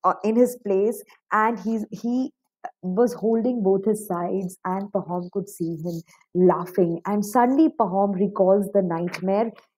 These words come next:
he has had, the vision he has had of the chief laughing. And but Pahom says, "No, but I have to hurry." And he just hurries and he touches the cap and he falls on the ground.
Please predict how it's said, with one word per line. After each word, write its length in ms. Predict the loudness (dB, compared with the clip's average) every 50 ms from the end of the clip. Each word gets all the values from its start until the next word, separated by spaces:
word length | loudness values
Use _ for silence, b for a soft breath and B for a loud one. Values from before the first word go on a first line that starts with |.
| _ _
he 160 | 4 6 6
has 140 | 6 4 2
had, 360 | -2 -2 0 2 2 2 2
the 160 | 2 2 4 4
vision 460 | 4 4 4 4 2 2 2 2 0
he 120 | 0 0
has 120 | -2 -2 -4
had 360 | -2 0 2 2 2 0 -2 b b b b b b 4
of 240 | 4 4 4 6 4
the 100 | 2 2 0
chief 300 | -6 -8 -6 -4 -4 -4 -2
laughing. 540 | 0 0 0 -2 -2 -2 -2 -2 -2 -4 -6 b b b b b b -8
And 480 | -4 0 2 4 4 4 4 4 0 -4 b b b b _ _
but 220 | 2 2 2 4 2
Pahom 480 | 2 2 4 4 4 4 4 2 0 -4
says, 360 | -2 0 2 2 2 2 0
"No, 180 | -2 -2 -2 0
but 160 | 0 0 0
I 100 | 0 -2
have 320 | 0 0 0 0 0 0 -2
to 100 | -4 -2
hurry." 400 | 0 0 0 0 0 0 -2 -2 b b b b _ -4
And 160 | -2 -2 0
he 140 | 0 0 2
just 320 | 4 4 2 2 0 -8 _ -18 -12 -4
hurries 500 | 0 2 2 4 4 4 4 2 2 -2 -6 _
and 320 | 0 0 2 2 0 -2 -4 -6
he 140 | -8 -8 -8 -4 _
touches 400 | -2 -2 -2 -2 -2 -2 0 -2
the 100 | -2 -2 -2
cap 240 | -4 -4 -4 -6 -8 -10 _ -6
and 160 | -6 -4 -2
he 100 | -4 -4 -6 -8 _
falls 360 | -6 -4 -4 -4 -4 -6 -10 _
on 120 | -14 -12 -10
the 80 | -12 -12
ground. 480 | -12 -12 -12 -12 -10 -10 -12 -14 -16